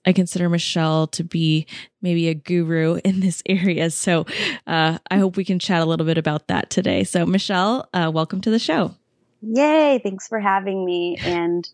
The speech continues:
Speaker 2: uh, m-, I, I <laughs> don't, I would not consider myself a guru, a little bit <laughs> too kind, but, um, yeah, I'm j-, I'm excited to be here and hopefully offer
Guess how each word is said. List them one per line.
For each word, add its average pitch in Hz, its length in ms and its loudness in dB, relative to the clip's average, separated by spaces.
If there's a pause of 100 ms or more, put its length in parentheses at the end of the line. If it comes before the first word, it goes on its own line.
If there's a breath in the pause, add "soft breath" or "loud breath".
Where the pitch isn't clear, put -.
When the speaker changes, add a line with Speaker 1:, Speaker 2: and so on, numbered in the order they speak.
(560)
Speaker 2:
uh, 175 220 4 (160)
m-, 95 140 2 (260)
I, 214 280 2
I 233 180 4
<laughs> - 0 -
don't, 262 200 -2
I 349 120 6
would 294 180 4
not 247 260 -4
consider 220 360 -8
myself 202 480 -6
a 196 60 -8
guru, 208 560 -2 (300 loud breath)
a - 60 2
little 208 220 4
bit 214 220 0
<laughs> - 0 -
too 277 360 4
kind, 214 460 0
but, 190 240 -8 (440 loud breath)
um, 190 440 -6
yeah, 185 200 2
I'm 185 220 -4
j-, 185 120 -4
I'm 190 160 0
excited 180 500 -2
to 185 100 -2
be 175 220 -2
here 175 260 2
and 180 180 0
hopefully 180 400 -2 (160)
offer 175 580 2